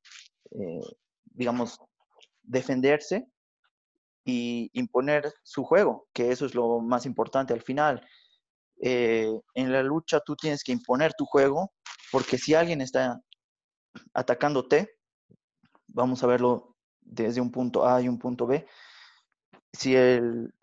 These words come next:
tu oponente está imponiendo su juego, él está trabajando todo lo que ha entrenado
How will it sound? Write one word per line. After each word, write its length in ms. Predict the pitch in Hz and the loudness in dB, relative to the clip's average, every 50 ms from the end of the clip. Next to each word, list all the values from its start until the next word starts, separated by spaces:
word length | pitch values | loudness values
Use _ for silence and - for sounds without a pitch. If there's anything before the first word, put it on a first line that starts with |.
| _ - | _ -2
tu 80 | 143 | -2
oponente 420 | 131 - 147 147 156 165 156 - 135 | 0 0 0 0 0 0 -2 -2 -4
está 200 | 123 - 139 135 | -2 0 0 0
imponiendo 360 | 135 131 127 131 131 135 135 | 0 0 -2 0 0 -2 -4
su 120 | 135 131 | -4 -4
juego, 260 | - 147 143 151 151 156 | 0 2 4 6 6 4
él 120 | 160 156 | 4 4
está 180 | 147 - - 147 | 2 0 0 0
trabajando 760 | - - 127 123 123 123 139 143 147 147 143 143 147 143 - _ _ _ _ | 2 4 4 4 4 4 2 0 0 0 0 -2 -4 -4 -6 _ _ _ _
todo 160 | _ - 143 147 | _ 2 4 4
lo 140 | 139 131 | 4 2
que 80 | 135 147 | 0 -2
ha 20 | |
entrenado 520 | 135 127 123 120 131 143 139 117 - - | -4 -4 -4 -2 0 0 0 0 -2 -8